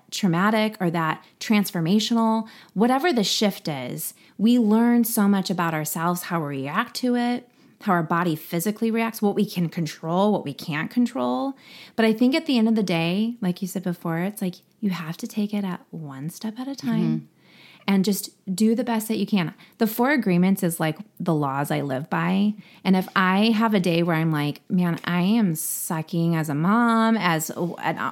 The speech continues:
Speaker 1: whatever it is that I'm trying to do," I'm like, "Life's falling apart." If I can't blame it on Mercury in retrograde,
Speaker 2: Wow.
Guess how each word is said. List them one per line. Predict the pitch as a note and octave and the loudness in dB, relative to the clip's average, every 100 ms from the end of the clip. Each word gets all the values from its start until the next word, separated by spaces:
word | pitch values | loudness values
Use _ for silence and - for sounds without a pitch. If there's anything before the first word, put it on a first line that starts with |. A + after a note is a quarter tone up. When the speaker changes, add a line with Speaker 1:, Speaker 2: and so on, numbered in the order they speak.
| F3+ | 0
Speaker 1:
whatever | G3 G#3+ B3 C#4 | 2 4 4 2
it | B3+ | 4
is | B3 A3+ | 2 2
that | A3+ | 4
I'm | G#3+ | 4
trying | G#3+ A3 G#3+ | 4 4 4
to | G3+ | 4
do," | G#3 | 2
I'm | F#3+ F#3 F3+ | 4 4 2
like, | E3+ - - - | 2 -2 -20 -2
"Life's | A3 B3+ B3+ | 2 2 2
falling | C4+ A#3+ | 2 4
apart." | G#3+ A3 G3+ | 2 2 2
If | F#3 | 2
I | G#3 | 2
can't | C4+ D#4+ C#4 | 2 2 2
blame | C#4 B3+ | 4 6
it | A#3+ | 6
on | A3 | 6
Mercury | G3+ G#3 - G#3+ | 6 4 4 4
in | F#3+ | 6
retrograde, | F#3 F#3 G3+ F#3 F#3 F3 F3 E3+ | 4 4 4 4 4 4 4 4
Speaker 2:
Wow. | G3+ A3+ | 2 0